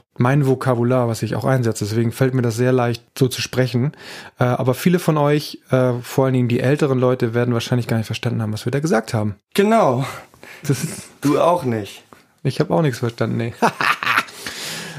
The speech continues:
Speaker 1: Ja, und darum soll's heute ein bisschen gehen in der Sendung. Ähm, und zwar würden wir gerne aus den, wie hieß das noch,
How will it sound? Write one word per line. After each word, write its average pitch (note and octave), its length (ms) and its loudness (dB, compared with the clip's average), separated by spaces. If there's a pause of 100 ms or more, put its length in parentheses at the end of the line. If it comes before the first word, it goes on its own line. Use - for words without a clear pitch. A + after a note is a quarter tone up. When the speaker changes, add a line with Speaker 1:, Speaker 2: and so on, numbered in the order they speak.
(140)
Speaker 1:
Ja, B2+ 320 0 (320)
und D3 200 0
darum E3+ 300 2
soll's D#3 240 2
heute D3+ 160 0
ein B2+ 60 -2
bisschen C#3 240 0
gehen C#3 180 0
in D3 140 0
der B2+ 80 2
Sendung. E3 500 2
Ähm, B2+ 460 0
und B2+ 160 -4
zwar C3+ 400 -2
würden C#3+ 260 2
wir C#3 80 2
gerne C3+ 680 2
aus C3 280 0
den, A#2+ 460 2 (140)
wie C3 120 -2
hieß E3+ 180 0
das G3 320 -4 (180)
noch, E3+ 260 -4